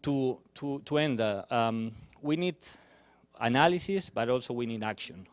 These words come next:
Uh, and many of these policies actually will, would demand some political will and political support. So, uh, as, as our friends from, from the World Bank showed to us some, some years ago, one of the good, uh, news in Latin America in the last years have been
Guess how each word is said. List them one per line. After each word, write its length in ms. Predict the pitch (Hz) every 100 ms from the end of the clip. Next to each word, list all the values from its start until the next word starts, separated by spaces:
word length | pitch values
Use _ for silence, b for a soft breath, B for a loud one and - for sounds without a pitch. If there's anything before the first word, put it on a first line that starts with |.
| 123
Uh, 200 | 107 104 b b b
and 100 | 117
many 200 | 120 147
of 100 | 165
these 160 | 135 -
policies 480 | - 139 151 - 113
actually 340 | 120 - 117
will, 220 | 110 120 113 -
would 260 | 120 110
demand 460 | 110 110 123 135 123 - B B
some 300 | - 120 120 -
political 500 | 117 127 139 127 113
will 260 | 113 143 139
and 160 | 110
political 360 | 110 117 117 110
support. 540 | - 95 101 87 - - _ b b b b
So, 280 | - 113
uh, 220 | 104 113 104 b b b b _
as, 320 | 131 127 - -
as 240 | 131 -
our 220 | 123 120
friends 320 | 117 - 160 160
from, 200 | 165 147
from 200 | 143 127
the 80 |
World 200 | 120 135
Bank 220 | 135 127 -
showed 300 | - - 131
to 100 | -
us 360 | 127 127 - -
some, 160 | 127 120
some 200 | 139 147
years 160 | 160
ago, 340 | 165 147 160 185 B B B
one 180 | 135 147
of 80 | 147
the 120 | 131
good, 200 | 120 160 - 143
uh, 80 | 135 127
news 340 | 131 151 175 -
in 160 | 127
Latin 260 | 131 139 131
America 260 | 123 131 127
in 80 |
the 80 | 113
last 260 | 113 127 -
years 180 | 160 147
have 160 | 113
been 220 | 127 123